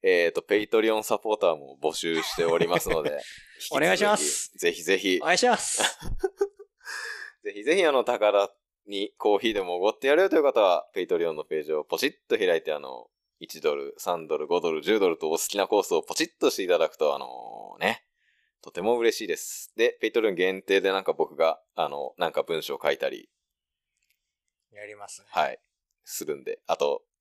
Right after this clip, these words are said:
Speaker 1: 限定コンテンツを撮って配信したりするんで、ぜひぜひそちらもよろしくお願いいたします。
Speaker 2: すいません。多分みんな気になってることだと思うんで、一個だけ聞いてもいいですか？
Speaker 1: どうぞ。
Speaker 2: あの、これのタイトルはどうやってつけてるんですか？あれ。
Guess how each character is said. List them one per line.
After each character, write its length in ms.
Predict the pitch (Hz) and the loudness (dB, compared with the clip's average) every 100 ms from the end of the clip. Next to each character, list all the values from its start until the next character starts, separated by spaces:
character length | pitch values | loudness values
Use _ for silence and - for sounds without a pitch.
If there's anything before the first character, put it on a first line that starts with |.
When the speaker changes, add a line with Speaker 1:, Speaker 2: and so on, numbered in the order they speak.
| _ - | _ -2
Speaker 1:
限 180 | 82 80 | -2 2
定 220 | 80 80 | 2 2
コ 220 | - 82 | 0 -6
ン 40 | |
テ 140 | - 71 | -4 -6
ン 40 | |
ツ 140 | - 65 | -6 -6
を 180 | 60 - | -6 -4
撮 100 | 82 | -6
っ 20 | - | -6
て 80 | - | -4
配 160 | 76 | -2
信 160 | - 71 | -2 -4
し 60 | |
た 80 | - | -2
り 180 | 69 - _ - | -2 -4 _ -16
す 160 | - | -6
る 120 | 82 | -4
ん 80 | 78 | -4
で、 180 | - - _ _ _ _ _ _ _ | -6 -8 _ _ _ _ _ _ _
ぜ 100 | - | -16
ひ 120 | - | -16
ぜ 80 | - | -18
ひ 100 | - | -20
そ 80 | 67 | -14
ち 140 | - | -8
ら 100 | 71 | -4
も 300 | 90 143 - - | 0 0 0 -8
よ 140 | 80 | -8
ろ 80 | 76 | -8
し 140 | - | -10
く 240 | - 82 - | -12 -14 -8
お 100 | 78 | -6
願 160 | 71 73 73 71 | -6 -6 -4 -4
い 100 | - - | -8 -20
い 100 | 65 | -14
た 160 | - 73 | -8 -8
し 420 | - - - _ _ _ 135 | -8 -12 -18 _ _ _ -4
ま 100 | - | -2
す。 280 | - - | -2 -6
Speaker 2:
す 40 | 120 | -8
い 40 | |
ま 80 | 135 | -10
せ 80 | 123 | -8
ん。 40 | |
多 140 | 117 120 | -6 -6
分 120 | 95 | -6
み 140 | 110 143 | -10 -10
ん 120 | 175 | -8
な 100 | 185 | -8
気 160 | - | -6
に 120 | 185 190 | -6 -6
な 80 | |
っ 80 | 202 | -6
て 100 | - | -4
る 100 | 117 | -6
こ 120 | 110 | -6
と 100 | 107 | -6
だ 120 | 107 98 | -6 -6
と 120 | 101 | -10
思 180 | 101 98 | -16 -20
う 40 | |
ん 80 | 92 | -16
で、 180 | 92 95 | -16 -16
一 120 | 107 | -18
個 120 | - 170 | -8 -4
だ 120 | 170 | -4
け 100 | 175 | -6
聞 180 | - 165 | -12 -10
い 60 | |
て 100 | 170 | -8
も 120 | 143 | -8
い 40 | 101 | -10
い 20 | |
で 80 | - | -16
す 140 | - | -8
か？ 60 | - | 0
Speaker 1:
ど 100 | 90 | 2
う 40 | |
ぞ。 200 | 78 73 _ _ _ | 2 -2 _ _ _
Speaker 2:
あ 120 | - 104 | -16 -10
の、 300 | 123 110 - _ _ _ _ _ _ | -8 -8 -10 _ _ _ _ _ _
こ 120 | - 208 | -10 -6
れ 80 | |
の 80 | 285 | -4
タ 300 | 294 - 339 | -4 -6 -4
イ 80 | 440 | -4
ト 120 | - | -2
ル 100 | 151 | -2
は 80 | 120 | -4
ど 200 | - 135 | -6 -2
う 40 | 247 | -2
や 60 | |
っ 20 | 277 | -2
て 100 | - | -8
つ 120 | - | -10
け 100 | 110 | -10
て 100 | 104 | -12
る 140 | 87 | -20
ん 80 | _ | _
で 60 | - | -20
す 120 | - | -18
か？ 140 | - | -20
あ 60 | - | -20
れ。 140 | _ | _